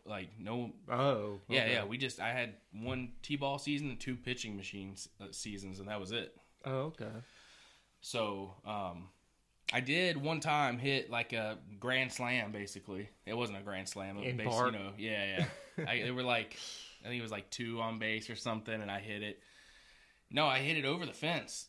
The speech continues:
Speaker 2: Oh.
Speaker 1: Yeah, just over. Just over.
Speaker 2: With a T-ball?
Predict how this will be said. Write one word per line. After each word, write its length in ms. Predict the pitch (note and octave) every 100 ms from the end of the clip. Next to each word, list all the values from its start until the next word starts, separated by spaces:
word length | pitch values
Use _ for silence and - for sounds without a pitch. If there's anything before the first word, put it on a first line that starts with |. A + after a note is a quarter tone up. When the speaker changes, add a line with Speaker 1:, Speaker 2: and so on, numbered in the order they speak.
| -
Speaker 2:
Oh. 260 | B2 D3 - - _ _ -
Speaker 1:
Yeah, 200 | D3 A2+ - G#2
just 280 | A2+ D#3 D3+
over. 320 | B2+ G#2 F#2+ - _ _ G#2
Just 480 | A2 C3+ C#3+ -
over. 440 | C3 B2+ A2 G#2 G2
Speaker 2:
With 140 | C#3+
a 40 | C3
T-ball? 580 | - F3+ A#3+ B3+ A#3